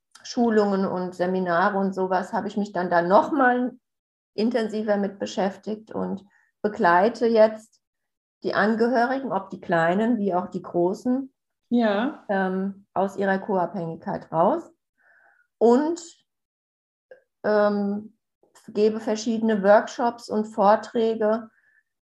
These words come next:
Speaker 1: für Schulen, also sprich, ähm, für Erzieher, für Pädagogen, für Lehrer, für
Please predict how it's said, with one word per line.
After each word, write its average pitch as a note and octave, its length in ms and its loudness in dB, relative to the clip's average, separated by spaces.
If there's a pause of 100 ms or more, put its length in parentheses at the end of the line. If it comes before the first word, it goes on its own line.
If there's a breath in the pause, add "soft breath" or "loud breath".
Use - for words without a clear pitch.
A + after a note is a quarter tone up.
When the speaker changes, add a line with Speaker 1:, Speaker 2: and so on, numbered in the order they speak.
Speaker 1:
für A#3 440 0
Schulen, A#3 600 0
also F#3+ 220 0
sprich, G#3+ 560 -2
ähm, F#3 540 2
für G#3 140 2
Erzieher, B3 640 2
für F#3+ 320 -2
Pädagogen, A3 880 0
für G3+ 380 -2
Lehrer, G#3+ 540 2
für G#3 560 0